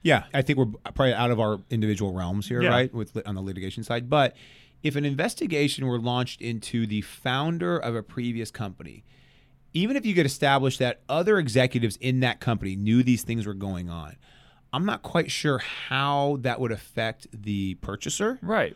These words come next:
Speaker 2: be-, because the entity liability if you're just acquiring the assets, that you don't acquire the,
Speaker 1: But now
Speaker 2: the
Speaker 1: let's,
Speaker 2: liability.
Speaker 1: let, let's say that the assets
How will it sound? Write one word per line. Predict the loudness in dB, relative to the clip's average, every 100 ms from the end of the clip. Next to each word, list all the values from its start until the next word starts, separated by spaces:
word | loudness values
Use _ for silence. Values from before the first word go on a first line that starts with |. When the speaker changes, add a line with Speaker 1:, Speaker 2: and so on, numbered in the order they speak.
| 0
Speaker 2:
be-, | 0 2
because | 0 2 2
the | 0 -4 -4 -2
entity | 0 0 -4 -2 2
liability | 4 4 4 2 2 2 2 0 -2 -8 -18 -6
if | -2 0
you're | 0
just | 0 0
acquiring | 0 2 2 2
the | 2
assets, | 2 0 -4
that | -6 -6
you | -2
don't | -2
acquire | -2 2 4 6
the, | 4
Speaker 1:
But | 2
now | 2 2
Speaker 2:
the | 2
Speaker 1:
let's, |
Speaker 2:
liability. | 2 2 2 2 0
Speaker 1:
let, |
let's | -2
say | 2 2 4
that | 2 0 0
the | -4
assets | -2 -2 -2 -4 -4 -8